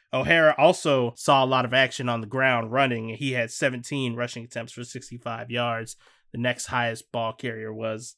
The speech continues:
Elijah Dotson. He had eleven carries for thirty-two yards.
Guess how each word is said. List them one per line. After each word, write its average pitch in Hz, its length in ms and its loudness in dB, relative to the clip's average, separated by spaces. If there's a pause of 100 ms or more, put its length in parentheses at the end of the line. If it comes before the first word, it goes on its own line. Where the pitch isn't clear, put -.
Elijah 117 420 -6
Dotson. 120 460 -4
He 123 140 -4
had 110 140 -8
eleven 113 300 -4
carries 117 320 -10
for - 120 -18
thirty-two 117 520 -4
yards. 113 600 -6